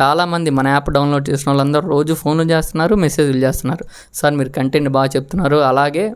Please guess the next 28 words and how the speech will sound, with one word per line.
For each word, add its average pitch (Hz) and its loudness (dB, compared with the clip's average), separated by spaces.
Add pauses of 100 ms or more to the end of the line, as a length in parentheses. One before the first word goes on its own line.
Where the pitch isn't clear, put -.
మేము 143 -2
పెయిడ్ 180 2
అయినా 214 0
కానీ 220 0
మాకు 151 -2
వీడియోలు 156 4
అందించండి" 135 0
అని. 120 -2 (360)
మన 135 0
దగ్గర 135 2
పెయిడ్ 139 0
అనేది 143 2
లేదండి. 139 2
ప్రస్తుతానికి 151 -2
టెట్ 139 -2
వరకు 147 2 (440)
మన 135 2
దగ్గర 147 2 (200)
మీకు 139 0
టెస్టుల 160 -2
వరకు 190 0
మేము 165 0
అందించగలుగుతాం. 139 0
అందరూ 147 0
టెస్టులు 143 0
యాప్ 151 0
డౌన్లోడ్ 143 0
చేసుకోండి, 143 0